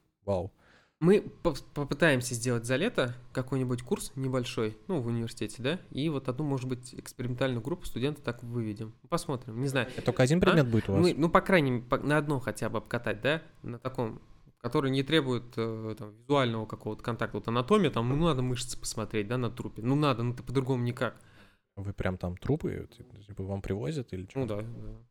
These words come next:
Speaker 1: Да? Трупы привозят? Охуеть.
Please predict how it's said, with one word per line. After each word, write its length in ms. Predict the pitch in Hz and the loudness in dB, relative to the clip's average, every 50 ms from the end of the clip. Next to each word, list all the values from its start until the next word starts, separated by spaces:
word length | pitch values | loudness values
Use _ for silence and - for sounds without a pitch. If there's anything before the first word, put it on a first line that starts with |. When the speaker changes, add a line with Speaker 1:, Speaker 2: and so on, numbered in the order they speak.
| _ _ _ _ _ _ _ _ _ _ _ | _ _ _ _ _ _ _ _ _ _ _
Speaker 1:
Да? 360 | 92 98 120 147 190 233 262 - - _ - | 0 0 2 2 2 0 -2 -6 -12 _ -2
Трупы 280 | 120 120 147 - 185 | 0 0 0 0 -4
привозят? 500 | - - 147 - - - 170 170 156 - | -4 -4 -6 -4 -4 -4 -6 -6 -8 -8
Охуеть. 800 | - - - - - - - - - - - - - - - | -10 -12 -12 -12 -12 -12 -12 -12 -12 -12 -14 -16 -18 -20 -20